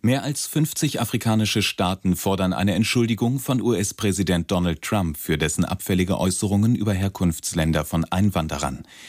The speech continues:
Die Botschafter der afrikanischen Länder bei der uno erklärten, sie seien äußerst erschüttert über die empörenden rassistischen und fremdenfeindlichen Äußerungen. Trump soll bei einem Treffen arme Herkunftsstaaten sinngemäß als Dreckslochländer bezeichnet haben.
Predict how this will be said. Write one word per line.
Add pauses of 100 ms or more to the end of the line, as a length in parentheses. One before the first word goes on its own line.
(240)
Die
Botschafter
der
afrikanischen
Länder
bei
der
uno
erklärten,
sie
seien
äußerst
erschüttert
über
die
empörenden
rassistischen
und
fremdenfeindlichen
Äußerungen. (500)
Trump
soll
bei
einem
Treffen
arme
Herkunftsstaaten
sinngemäß
als
Dreckslochländer
bezeichnet
haben.